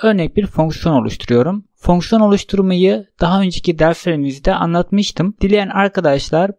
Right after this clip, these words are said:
bir önceki dersten fonksiyon oluşturmayı ve fonksiyon yapılarını takip edebilirler. Function diyerek bir isim veriyoruz bildiğiniz üzere fonksiyonumuzun ismine ve diyelim ki fonksiyonumuzun ismi topla olsun. Ardından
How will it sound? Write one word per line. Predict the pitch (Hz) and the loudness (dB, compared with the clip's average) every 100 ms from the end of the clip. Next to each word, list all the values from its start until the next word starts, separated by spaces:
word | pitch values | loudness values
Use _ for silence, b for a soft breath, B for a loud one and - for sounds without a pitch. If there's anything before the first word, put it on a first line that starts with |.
| - | 2
bir | 202 | 2
önceki | 175 151 151 160 | 2 -2 -6 -2
dersten | 165 170 175 - 156 190 185 | 2 2 2 0 0 -2 -4
fonksiyon | - 175 160 185 | -2 -2 -2 -4
oluşturmayı | 156 156 151 - 170 135 127 | 0 -2 -2 -2 2 2 0
ve | 131 | -8
fonksiyon | - 160 160 - 185 | -2 -2 -2 -4 -2
yapılarını | 180 165 - 139 135 135 175 208 - | 0 -2 -2 2 2 2 -2 -4 -2
takip | 170 151 151 | 0 0 0
edebilirler. | 135 156 180 151 120 120 170 - | 0 2 2 2 2 2 0 -2
Function | - 233 240 - 175 151 | 0 2 2 0 -4 -2
diyerek | 208 196 143 170 - - _ | 0 2 2 0 -4 -20 _
bir | 220 220 - _ - | 0 0 -4 _ -8
isim | 185 214 165 | -4 -2 0
veriyoruz | 135 123 123 123 | 2 2 0 -2
bildiğiniz | 143 143 131 | 0 0 0
üzere | 123 127 | 2 0
fonksiyonumuzun | 131 147 147 - 131 120 120 123 | 2 0 -2 0 0 2 0 -2
ismine | 190 196 196 190 196 202 _ _ | -2 -2 0 0 0 -4 _ _
ve | 233 214 | -2 2
diyelim | 233 170 147 | 2 2 -2
ki | 175 | -4
fonksiyonumuzun | 175 196 202 - 151 143 143 | 0 2 2 0 -2 -2 -2
ismi | 143 135 165 196 220 B B - | -2 -2 0 -2 -2 B B -2
topla | 185 180 165 | 0 0 0
olsun. | 117 117 123 - 202 214 _ _ _ _ _ - | 0 -2 -4 -2 -2 -4 _ _ _ _ _ 0
Ardından | 226 226 175 156 131 147 | 2 2 -2 -2 0 0